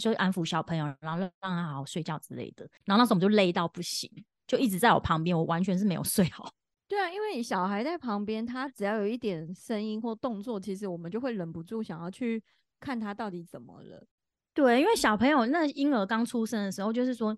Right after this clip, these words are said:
Speaker 1: 他没声音的时候，你会去摸他的鼻子，就把手 <laughs>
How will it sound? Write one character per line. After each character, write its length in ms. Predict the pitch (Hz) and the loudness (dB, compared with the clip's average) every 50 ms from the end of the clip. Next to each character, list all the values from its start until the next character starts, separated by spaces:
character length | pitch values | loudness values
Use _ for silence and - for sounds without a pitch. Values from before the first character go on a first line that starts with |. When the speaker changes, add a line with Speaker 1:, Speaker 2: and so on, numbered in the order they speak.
| - - | -6 0
Speaker 1:
他 100 | - 277 | 2 2
没 180 | 269 226 202 | 4 4 2
声 200 | 208 - - 208 | 2 2 2 2
音 140 | 196 202 202 | 2 2 2
的 40 | 185 | 0
时 100 | 175 - | 0 -2
候， 120 | 185 196 | 0 0
你 180 | 214 196 175 175 | 0 0 0 0
会 180 | 185 214 202 202 | 0 0 0 0
去 160 | - 233 214 | 0 0 2
摸 300 | 202 196 190 175 175 175 | 2 2 2 2 0 -2
他 100 | 175 175 | -2 -4
的 80 | 170 160 | -4 -6
鼻 220 | - 226 233 - - | -8 -14 -18 -18 -20
子， 100 | - - - _ _ _ _ _ _ _ _ _ | -20 -20 -20 _ _ _ _ _ _ _ _ _
就 100 | - 480 415 - | 8 8 10 10
把 100 | 370 311 | 8 8
手 200 | 294 - 349 240 226 | 10 10 10 10 10
<laughs> 320 | - - - 571 523 466 | 8 4 -2 -8 -8 2